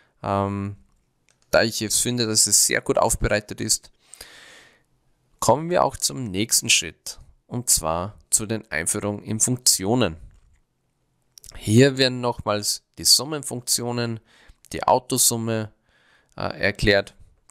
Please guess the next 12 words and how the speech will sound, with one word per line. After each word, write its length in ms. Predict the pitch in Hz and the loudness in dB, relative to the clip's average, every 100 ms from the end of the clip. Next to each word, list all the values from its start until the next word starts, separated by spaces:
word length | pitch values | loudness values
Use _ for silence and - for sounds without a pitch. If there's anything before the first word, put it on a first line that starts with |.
| - | -6
die 80 | 104 | 0
s-, 300 | 98 - - _ _ | 2 2 0 _ _
sehr 460 | - - - 110 110 | -4 2 4 4 6
häufig 420 | 104 113 - 120 | 4 4 0 -6
beziehungsweise 760 | - - 110 104 104 101 98 95 _ _ _ _ | -8 -8 -8 -6 -4 -2 -4 -6 _ _ _ _
fast 380 | - 101 95 - | 2 4 4 0
in 80 | 110 | -2
jeder 340 | 110 107 98 | 0 2 4
Arbeitsmappe 640 | - 117 127 - 107 - 113 | 2 2 0 0 0 0 -2
vorkommen. 640 | - 110 - 110 107 110 - _ _ _ _ _ | 2 0 0 -2 -2 -6 -10 _ _ _ _ _
Und 240 | - 127 - | 0 2 2
auch 160 | 104 | 0